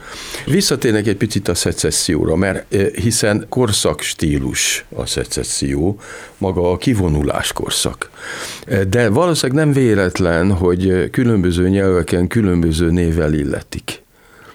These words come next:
Mert Art Nouveau-nak is, ö, Nouveau-nak is, ö, nevezik, ö, meg Jugendstilnak is nevezik, ugyanazt. Ö, és nem egészen fedik egymást, mert helyi változatai vannak. Magyarországon tulajdonképpen nincs saját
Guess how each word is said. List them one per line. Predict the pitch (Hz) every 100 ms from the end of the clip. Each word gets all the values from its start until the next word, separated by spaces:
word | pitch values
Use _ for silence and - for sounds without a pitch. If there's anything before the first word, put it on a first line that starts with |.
| - _
Mert | 92 87
Art | - 123
Nouveau-nak | 131 113 98 101 101 98 95
is, | 101 -
ö, | 101 98 - 90 92
Nouveau-nak | 92 90 90 90 87
is, | 92 -
ö, | 95 - 92 87
nevezik, | 90 87 90 101 120 120 - - - - - -
ö, | 90 90
meg | 104 101
Jugendstilnak | 139 131 104 85 - - 85 73 69 71
is | 76 -
nevezik, | 73 73 76 85 -
ugyanazt. | 135 113 95 80 78 - - -
Ö, | - 92
és | 98 120 95 -
nem | 180 180
egészen | 120 110 98 - 87
fedik | 82 87 85 -
egymást, | 85 90 90 110 117 - - - -
mert | 101 92
helyi | - 160 113
változatai | 80 65 65 71 76 73 - -
vannak. | - 60 60 64
Magyarországon | 110 170 185 165 127 - 120 113 107
tulajdonképpen | 120 107 113 - 113
nincs | 170 160
saját | - 62 -